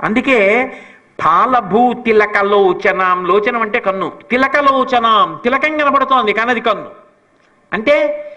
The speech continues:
అలా కనపడ-, అలా కనపడేటట్టుగా కావలసినటువంటి అర్హత నీకు ఆమె ఇస్తుంది, నువ్వు పొందడం కాదు. నువ్వు అలా ఒక్కసారి "అమ్మ నాకు అలా కనపడాలని" నమస్కారం చేసి అమ్మవారి బొట్టు వంక చూసి నమస్కారం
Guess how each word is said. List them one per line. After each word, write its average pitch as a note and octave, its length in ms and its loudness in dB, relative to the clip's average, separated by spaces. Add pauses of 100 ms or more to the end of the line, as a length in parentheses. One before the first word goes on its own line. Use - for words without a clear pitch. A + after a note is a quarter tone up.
(180)
అలా G#3+ 280 2
కనపడ-, C#4 640 0
అలా A#3+ 380 2
కనపడేటట్టుగా C4 1200 0
కావలసినటువంటి A3+ 1040 -2
అర్హత G#3+ 380 2
నీకు D4+ 320 0
ఆమె D4 220 2
ఇస్తుంది, B3+ 540 -8
నువ్వు C4 200 -4
పొందడం A#3 440 -2
కాదు. - 340 -12 (680)
నువ్వు F#3+ 100 2
అలా A3 220 4
ఒక్కసారి G#3+ 520 -2
"అమ్మ A#3 160 0
నాకు B3 200 -2
అలా A3 180 2
కనపడాలని" B3+ 640 2
నమస్కారం B3 640 -4
చేసి G#3+ 200 0
అమ్మవారి A3+ 420 2
బొట్టు F#3+ 300 -4
వంక A3 360 -2
చూసి G3+ 180 -2
నమస్కారం G3 540 -2